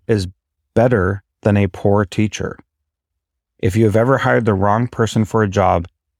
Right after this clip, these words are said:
you know how that feels." Just preparing to hire teachers is a multi-step, year-round process, one that takes on different aspects at different times in the year.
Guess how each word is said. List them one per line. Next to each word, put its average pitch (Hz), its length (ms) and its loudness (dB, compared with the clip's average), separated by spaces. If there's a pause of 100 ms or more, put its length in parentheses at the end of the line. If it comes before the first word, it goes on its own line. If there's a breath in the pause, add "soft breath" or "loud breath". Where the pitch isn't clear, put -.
(120)
you 104 260 2
know 98 540 0 (380)
how 95 180 -2
that 87 240 -4
feels." 87 460 -8 (1900)
Just - 320 -2
preparing 127 680 0
to 95 180 0
hire 95 280 0
teachers 87 480 -4
is 95 180 -2
a 98 120 2
multi-step, 98 840 0 (160)
year-round 98 720 0
process, - 640 -6 (380)
one 104 200 2
that 127 120 -2
takes - 260 -2
on 95 180 2
different 110 380 0
aspects 101 560 -4
at - 160 -8
different 104 360 -2
times 90 500 -4
in 95 160 0
the 90 100 -2
year. 85 380 -6